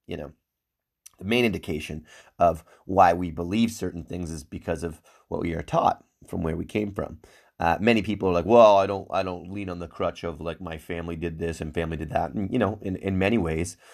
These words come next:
I've gone against what my family, uh, does. Not all of them. Some of them are, you know, quite health conscious. The other ones, you know,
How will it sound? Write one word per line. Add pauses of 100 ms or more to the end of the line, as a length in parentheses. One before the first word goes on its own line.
(260)
I've
gone
against
what
my
family, (320)
uh, (160)
does. (140)
Not
all
of
them.
Some
of
them
are,
you
know,
quite
health
conscious.
The
other
ones, (400)
you
know,